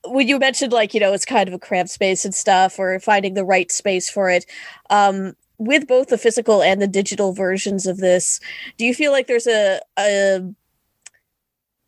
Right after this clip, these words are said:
oh, uh, oh, I, I've lost my words now. I'm like, unique? No, it's not the word I'm looking for. <laughs> Uh, but, uh, ideal.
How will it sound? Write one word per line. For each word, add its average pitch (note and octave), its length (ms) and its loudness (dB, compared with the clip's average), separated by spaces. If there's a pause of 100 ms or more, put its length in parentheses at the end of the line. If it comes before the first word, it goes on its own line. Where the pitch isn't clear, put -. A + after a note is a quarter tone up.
oh, A3 340 0
uh, A3+ 300 2
oh, G#3+ 160 0
I, G#3 300 2
I've G#3 160 2
lost G#3 260 -2
my G#3+ 160 2
words G3 240 -4
now. F#3 160 4
I'm F#3+ 60 -2
like, G3 200 0
unique? A#3+ 520 -2
No, F3+ 340 0
it's - 160 -8
not A#3+ 180 2
the C4 80 -2
word G3+ 220 2
I'm F3+ 140 0
looking F3 300 -6
for. F3+ 420 0
<laughs> - 40 -10 (320)
Uh, B3+ 340 2 (100)
but, G#3+ 280 0
uh, G#3+ 200 2
ideal. B3 520 0